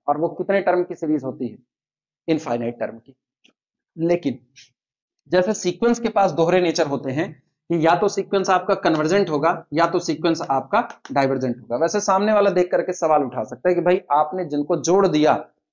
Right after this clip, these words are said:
जुड़ रहे हैं तो बढ़ते जा रहे हैं, बढ़ते जा रहे हैं तो क्या कितना बढ़ेंगे, क्या उनका जोड़ इनफाइनाइट आप नहीं निकाल पाओगे, उसको आप plus infinity कर दोगे, या आप minus term वाली जैसे माइनस टू, माइनस थ्री, माइनस फ़ाइव, माइनस सेवन, तो क्या इनका जब आप जोड़ करोगे तो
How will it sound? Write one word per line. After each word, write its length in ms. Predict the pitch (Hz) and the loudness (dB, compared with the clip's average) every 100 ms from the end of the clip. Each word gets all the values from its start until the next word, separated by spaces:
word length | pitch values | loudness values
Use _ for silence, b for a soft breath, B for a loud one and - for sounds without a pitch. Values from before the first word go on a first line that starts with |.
| _ _ _ _ _ | _ _ _ _ _
जुड़ 180 | 120 196 | -4 0
रहे 260 | 226 214 220 | 2 4 2
हैं 180 | - 202 | 2 0
तो 80 | 180 | 0
बढ़ते 320 | 156 - 185 | 0 2 2
जा 160 | 190 | 4
रहे 240 | 185 165 160 | 2 0 -2
हैं, 220 | 160 156 _ _ 156 | -6 -10 _ _ 0
बढ़ते 240 | 175 220 | 2 2
जा 120 | 214 214 | 4 4
रहे 100 | 226 | 2
हैं 60 | |
तो 80 | 220 | 0
क्या 200 | - 220 | 0 -2
कितना 360 | 226 240 285 285 | -2 0 2 2
बढ़ेंगे, 360 | 202 151 156 160 | 2 0 0 0
क्या 160 | 214 208 | 2 2
उनका 300 | 202 202 208 | 2 0 0
जोड़ 220 | 196 214 214 | 0 0 0
इनफाइनाइट 480 | 202 202 185 180 160 | 0 2 2 2 2
आप 160 | 180 180 | 2 2
नहीं 160 | 170 | 2
निकाल 240 | 185 185 180 | 2 2 2
पाओगे, 280 | 175 170 185 | 2 4 2
उसको 260 | 175 - | 2 0
आप 120 | 170 - | 0 2
plus 200 | 165 160 | 0 2
infinity 360 | 175 175 165 165 | 2 2 2 2
कर 180 | 165 | 0
दोगे, 240 | 151 156 165 _ _ - | 2 0 -2 _ _ -4
या 120 | 185 | 2
आप 120 | 208 208 | 2 2
minus 440 | 180 190 202 202 208 | 2 2 2 2 2
term 160 | 190 | 2
वाली 180 | 185 180 | 2 2
जैसे 220 | 175 185 | 0 0
माइनस 400 | 175 170 180 175 | 2 2 2 2
टू, 120 | 185 175 | 2 2
माइनस 320 | 170 170 170 | 2 2 2
थ्री, 140 | 175 | 2
माइनस 320 | 170 165 165 | 4 2 2
फ़ाइव, 180 | 175 170 170 | 2 2 2
माइनस 300 | 156 165 165 | 2 2 2
सेवन, 220 | 156 156 | 0 0
तो 120 | 170 | -2
क्या 180 | 208 196 196 | 2 2 4
इनका 280 | 185 196 196 | 2 2 2
जब 160 | 185 | 4
आप 200 | 180 170 | 2 2
जोड़ 200 | 135 185 180 | 2 2 2
करोगे 320 | 170 160 | 2 2
तो 100 | 170 | 0